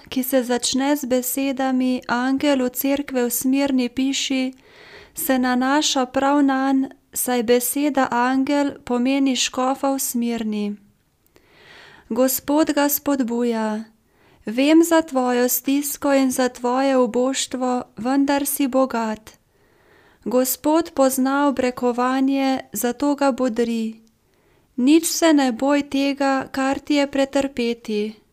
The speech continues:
Bodi zvest vse do smrti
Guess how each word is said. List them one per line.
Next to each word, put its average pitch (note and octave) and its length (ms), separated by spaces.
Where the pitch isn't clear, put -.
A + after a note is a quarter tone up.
Bodi C#4 520
zvest C4+ 580
vse C#4+ 340
do B3+ 140
smrti C4+ 840